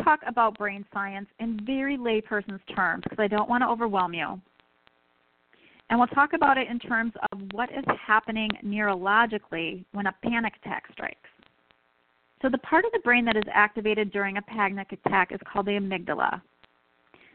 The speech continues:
This is found in the limbic system, otherwise referred to as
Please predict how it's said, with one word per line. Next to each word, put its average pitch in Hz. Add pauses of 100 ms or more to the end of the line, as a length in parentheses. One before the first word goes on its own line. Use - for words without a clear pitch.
(120)
This 220
is 294 (100)
found 233
in 240
the 247
limbic 208 (160)
system, 190
otherwise 220
referred 202
to 190
as 185